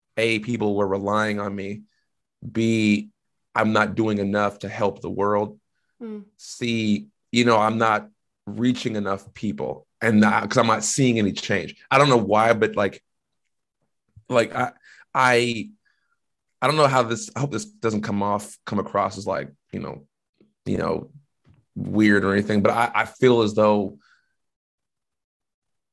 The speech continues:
Speaker 1: my voice ca-, should matter, but I feel like it's not mattering
Speaker 2: It's a
Speaker 1: to
Speaker 2: lot of
Speaker 1: anybody.
Speaker 2: pressure to put on yourself,
Speaker 1: Yeah.
Speaker 2: though.
Speaker 1: Yeah. Well, that, you know, that's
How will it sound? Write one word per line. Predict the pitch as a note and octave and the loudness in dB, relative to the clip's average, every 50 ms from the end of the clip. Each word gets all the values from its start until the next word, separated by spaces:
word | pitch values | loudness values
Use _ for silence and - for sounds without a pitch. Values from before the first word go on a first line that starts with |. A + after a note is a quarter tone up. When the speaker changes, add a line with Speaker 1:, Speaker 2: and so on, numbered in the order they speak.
| _ _ | _ _
Speaker 1:
my | G#2 G#2 G#2+ G#2+ A2+ A#2 A#2+ A2+ G2+ G#2 F#2+ | -4 -2 0 2 2 2 0 -2 -4 -8 -6
voice | G2 G#2+ G#2+ A2 A2 A2 G#2+ - - - - - _ _ _ _ _ _ _ _ _ _ _ _ _ | -4 -2 -2 -2 -2 -4 -6 -8 -10 -12 -14 -16 _ _ _ _ _ _ _ _ _ _ _ _ _
ca-, | - - C3+ B2 - - _ | -12 -12 -12 -12 -12 -16 _
should | - - - - - A#2+ A#2 G#2 | -14 -12 -10 -4 -2 0 0 0
matter, | G2+ G2 G2+ G2+ G#2 A2 A#2 A2 | 0 0 0 0 2 4 2 2
but | G2 G#2+ | 4 2
I | G#2 G2+ | 2 2
feel | G#2 - A2 G#2 | 2 0 -2 -2
like | G#2+ G2+ - | -2 -2 -4
it's | F#2 - - G#2 | -8 -10 -12 -12
not | F#2+ F#2+ G2 G2+ - G#2 - - - | -8 -4 -2 -2 -2 -2 -4 -6 -4
mattering | G2+ G2+ G#2+ G#2+ A#2 B2 A#2+ C3 C#3 D3 D#3+ D3+ - _ _ _ _ _ _ _ _ _ _ _ _ - _ _ | -2 -2 0 0 -2 -2 -2 -2 -4 -6 -8 -10 -14 _ _ _ _ _ _ _ _ _ _ _ _ -20 _ _
Speaker 2:
It's | D4 - | -14 -6
a | - | 0
Speaker 1:
to | - | 2
Speaker 2:
lot | B2 B2 | 4 4
of | B2 | 4
Speaker 1:
anybody. | B2+ C3 C3+ - - | 2 2 4 4 6
Speaker 2:
pressure | C#3 C#3+ D3+ D#4 B3 A#3+ | 6 4 4 2 0 -2
to | B3 - A3 | -2 -6 -8
put | G#3+ - A3+ | -6 -8 -8
on | - G3 F#3+ F3+ | -8 -8 -8 -8
yourself, | F3+ F#3 F#3+ F#3+ - F#3+ - B2 | -10 -12 -12 -10 -6 -4 0 2
Speaker 1:
Yeah. | A#2 A2 G#2+ G#2 | 4 4 4 2
Speaker 2:
though. | F2+ C2+ - - _ _ _ _ _ _ _ _ _ _ _ - | 0 -4 -8 -14 _ _ _ _ _ _ _ _ _ _ _ -10
Speaker 1:
Yeah. | A2 A2+ A2+ A2 G#2 G#2 - - | -4 -2 0 0 0 -2 -4 -6
Well, | - G#2+ G#2+ A2 G#2+ G#2+ - - _ - - - - - _ _ _ _ | -4 -2 0 0 0 -2 -6 -14 _ -20 -20 -20 -20 -20 _ _ _ _
that, | B2 B2 B2+ C3 C3 - - - | 2 4 4 4 2 0 -4 -6
you | C3 B2+ | -4 -4
know, | A2 G#2 | -2 -2
that's | G2+ G#2 G#2 G#2+ G#2 - - | -2 -2 -2 -2 -4 -8 -14